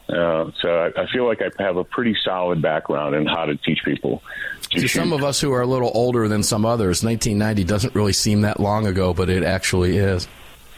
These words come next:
Speaker 1: <laughs>
Speaker 2: That's interesting. Yeah, like half your life. So,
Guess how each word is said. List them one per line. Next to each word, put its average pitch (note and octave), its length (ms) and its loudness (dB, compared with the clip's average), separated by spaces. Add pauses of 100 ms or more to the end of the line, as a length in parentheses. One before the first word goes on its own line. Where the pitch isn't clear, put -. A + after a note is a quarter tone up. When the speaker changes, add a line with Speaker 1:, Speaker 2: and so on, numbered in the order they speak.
(220)
Speaker 1:
<laughs> - 80 -2 (760)
Speaker 2:
That's G#2+ 220 -2
interesting. G2 580 0 (600)
Yeah, G#2 160 4
like F#2+ 180 2
half G#2 240 0
your G2+ 120 4
life. G2 640 -2
So, C#3 460 0